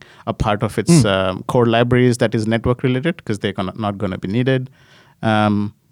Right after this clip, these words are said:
Speaker 1: just as an
Speaker 2: Yeah,
Speaker 1: example.
Speaker 2: so you're like, your startup, um, your cold startups might be a little bit faster if, if
Speaker 1: Yeah.
Speaker 2: your runtime, like, just generally speaking, not just, like, JavaScript runtimes, but if you don't have to load in twenty percent of your infrastructure,
Speaker 1: Yeah.
Speaker 2: then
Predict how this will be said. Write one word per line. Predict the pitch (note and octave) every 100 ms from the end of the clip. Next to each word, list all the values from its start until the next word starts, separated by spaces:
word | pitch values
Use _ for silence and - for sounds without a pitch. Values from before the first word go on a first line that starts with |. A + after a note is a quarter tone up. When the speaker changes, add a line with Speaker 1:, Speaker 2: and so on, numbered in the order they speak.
| _ B2+
Speaker 1:
just | C3
as | D3 C#3
an |
Speaker 2:
Yeah, | D3
Speaker 1:
example. | C#3+ G#2
Speaker 2:
so | C3+
you're | B2+
like, | B2 A#2+ - _ _ _ _ -
your | B2+
startup, | - B2 A#2+ A#2 - -
um, | A#2+ A2+ A2 A2+
your | B2
cold | - A#2+ A2+
startups | A#2 A#2 A#2+ -
might | B2
be | B2+
a |
little | A#2+ A#2
bit | -
faster | A2+ A2+ - A#2+
if, | A#2+ - -
if | B2 B2
Speaker 1:
Yeah. | A#2+ G2
Speaker 2:
your | B2
runtime, | B2 A#2+ C3+
like, | B2
just | C#3
generally | C#3 C3 B2+ B2+
speaking, | B2 B2 A#2 B2
not | B2+
just, | B2+ -
like, | A2+
JavaScript | B2+ B2+ A#2
runtimes, | A#2 A#2 A#2
but | A#2 - - - -
if | B2+ C3
you | A#2+
don't | A#2+ C3
have | A#2+ A#2
to | B2
load | A2+ C3 B2+
in | C#3+ C3+
twenty | A#2 C3 A#2+
percent | A#2 B2 A#2+ -
of | A#2+ A2+ A2 - _ -
your | A2+ A2+ -
infrastructure, | C3 A#2 A2+ - A#2 A#2+ _ -
Speaker 1:
Yeah. | A2+
Speaker 2:
then | A#2+ A#2